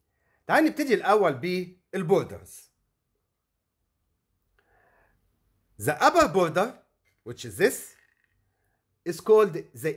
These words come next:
iliac crest. Iliac crest. It starts anteriorly by what's called anterior superior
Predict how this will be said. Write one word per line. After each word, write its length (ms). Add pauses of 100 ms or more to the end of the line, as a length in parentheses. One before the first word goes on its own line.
iliac 560 (160)
crest. 540 (1700)
Iliac 440 (600)
crest. 380 (2500)
It 160
starts 560
anteriorly 500
by 300
what's 280
called 380 (260)
anterior 720 (120)
superior 680